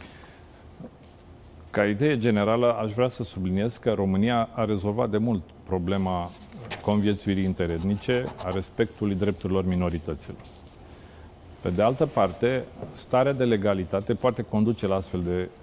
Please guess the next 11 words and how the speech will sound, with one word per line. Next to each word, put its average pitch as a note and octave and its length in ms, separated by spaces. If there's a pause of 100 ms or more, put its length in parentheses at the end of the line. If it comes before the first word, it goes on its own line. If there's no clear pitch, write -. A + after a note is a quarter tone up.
uh, F2+ 60 (180)
încălcarea G2 560
stării F#2 300
de E2+ 100
legalitate E2 640
poate F#2+ 360
conduce F#2+ 240
la F2+ 100
astfel F2 340
de F2 220
tragedii. D#2+ 540